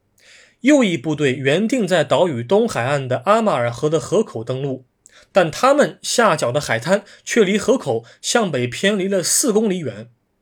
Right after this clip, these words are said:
第一波右翼部队上岸之后，吴二特，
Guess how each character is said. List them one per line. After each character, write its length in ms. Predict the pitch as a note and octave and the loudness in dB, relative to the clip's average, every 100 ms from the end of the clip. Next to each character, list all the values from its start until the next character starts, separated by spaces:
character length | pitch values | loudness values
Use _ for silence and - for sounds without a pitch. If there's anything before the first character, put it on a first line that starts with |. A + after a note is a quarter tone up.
| _ _ _ _ | _ _ _ _
第 320 | - A3 A3 C4 | 2 2 4 2
一 60 | |
波 280 | A3+ C#4+ C#4 | 2 2 4
右 160 | A#3+ A3 | 4 4
翼 120 | F3+ | 2
部 200 | E3 F3+ | 0 2
队 120 | E3+ | 2
上 200 | D3 G3+ | 4 2
岸 180 | E3 D3+ | 2 -2
之 100 | G3 | 0
后， 300 | A3+ A#3 _ _ _ | 2 0 _ _ _
吴 200 | D#3 G#3+ | 0 6
二 180 | D4+ E3 | 6 6
特， 320 | - E3 - | 2 -2 -4